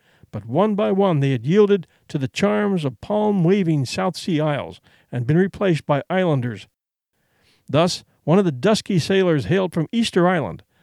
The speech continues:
a second from the Carolines, a third from the Paumotus, while the fourth was a gigantic Samoan. At sea, Boyd Duncan, himself a navigator, stood a mate's watch with Captain Detmar, and both of them took a wheel or lookout occasionally.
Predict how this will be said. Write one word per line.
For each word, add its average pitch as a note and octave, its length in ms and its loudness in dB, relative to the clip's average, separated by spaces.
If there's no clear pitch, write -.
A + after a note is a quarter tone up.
a - 80 -10
second G#3+ 420 -2
from F#3 120 0
the E3+ 80 2
Carolines, C3+ 600 -2
a F#2 180 -10
third G#3+ 280 2
from G#3+ 160 -2
the E3 100 2
Paumotus, F3 640 2
while D#3 140 0
the D3 100 -2
fourth A#3 380 2
was B2+ 120 0
a C#3 80 0
gigantic C#3+ 720 0
Samoan. C#3 680 0
At D#3 160 -2
sea, G#3+ 520 -2
Boyd F#3 320 2
Duncan, E3+ 380 0
himself F3+ 500 2
a F3 40 0
navigator, B2+ 680 0
stood G#3+ 320 4
a A3 40 4
mate's G3+ 320 0
watch F#3 320 0
with C3+ 140 -4
Captain D#3+ 400 -4
Detmar, C3 560 -2
and E2+ 140 -14
both G3 240 2
of F3+ 80 0
them D#3+ 140 2
took - 220 -6
a G3+ 40 2
wheel D#3 560 2
or G3+ 180 2
lookout D3+ 440 0
occasionally. B2+ 720 -2